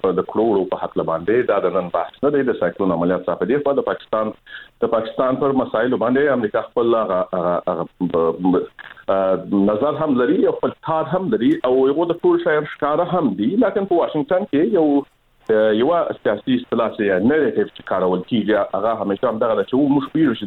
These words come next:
دا بد خلک دي، they're bad، bad guys. لکن موږ بیا هم کولی شو چې سره کار وکړو، ځکه زموږ ملي ګټې، اه، دا ایجابوي. نن هم د پاکستان سره په، په، اه، متحده ایالاتونو کې سره د، سره د دې چې مدیر راغی او د هغو سره د، د، د متحده ایالاتونو خپلې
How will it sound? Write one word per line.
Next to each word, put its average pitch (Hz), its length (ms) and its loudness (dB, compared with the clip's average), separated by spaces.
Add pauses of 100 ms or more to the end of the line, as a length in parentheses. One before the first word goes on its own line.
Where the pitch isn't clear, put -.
دا 87 140 -2
بد - 180 -4
خلک 90 240 -2
دي، 87 240 2
they're 92 240 0
bad، 82 320 -4
bad 85 240 -2
guys. 85 340 0
لکن 101 220 -2
موږ 123 180 0
بیا 120 140 0
هم 107 160 -6
کولی 98 260 0
شو 90 60 -8
چې 90 260 -2
سره - 160 -6
کار 90 140 2
وکړو، 85 260 -2
ځکه 87 120 -4 (100)
زموږ 156 180 4 (800)
ملي 139 320 4 (160)
ګټې، 127 340 0 (460)
اه، 101 160 2
دا 92 180 0 (140)
ایجابوي. 95 580 0
نن 247 320 2
هم 220 180 -2
د 170 140 -2
پاکستان 175 580 -2
سره 120 240 2
په، 117 300 0
په، 98 400 0
اه، 90 160 2 (680)
متحده 127 340 2
ایالاتونو 101 420 0
کې 104 160 -2
سره 151 200 2
د، 110 80 -2 (200)
سره 127 160 2
د 101 100 -4
دې 107 140 2
چې 98 140 -8
مدیر 92 180 0
راغی 113 280 0
او 135 120 2
د - 60 4
هغو 98 180 2
سره 90 160 0
د، 90 260 0
د، 87 320 0
د 85 80 0
متحده 90 240 0
ایالاتونو 90 400 0
خپلې 185 240 0